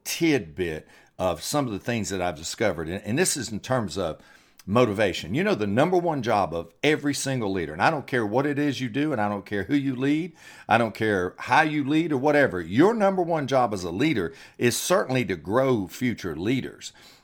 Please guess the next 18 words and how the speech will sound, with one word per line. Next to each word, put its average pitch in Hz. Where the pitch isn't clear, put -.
But 113
the 101
one 143
thing 170
you 127
have 85
got 117
to -
do 90
is 90
to 78
help 127
people 110
stay 98
motivated. 82
And 98
then 135
what's 110